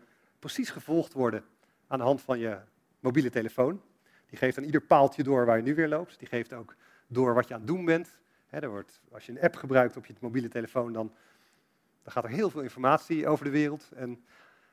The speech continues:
maar dat is langzamerhand zoveel informatie geworden. Als je nu op een specifieke plek in de stad kijkt,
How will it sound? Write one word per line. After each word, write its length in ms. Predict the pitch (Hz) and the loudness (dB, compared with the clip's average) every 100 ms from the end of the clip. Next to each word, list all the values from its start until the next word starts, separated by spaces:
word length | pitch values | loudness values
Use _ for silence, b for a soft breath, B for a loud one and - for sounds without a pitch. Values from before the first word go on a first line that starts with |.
| _ | _
maar 100 | 143 | 6
dat 100 | 165 | 8
is 60 | |
langzamerhand 500 | 156 175 151 147 220 | 6 6 2 -2 2
zoveel 260 | 214 - 175 | 2 4 4
informatie 480 | 165 165 180 175 160 | 2 2 0 0 -6
geworden. 320 | 123 110 147 | -6 -4 -4
Als 140 | - | -8
je 60 | 147 | -10
nu 60 | |
op 80 | 131 | -10
een 120 | 123 - | -12 -18
specifieke 520 | _ 135 127 147 - | _ -2 -2 -6 -8
plek 240 | - 135 | 0 0
in 80 | 131 | 0
de 60 | 117 | -4
stad 240 | - 165 | 0 2
kijkt, 380 | - 123 - | 4 4 2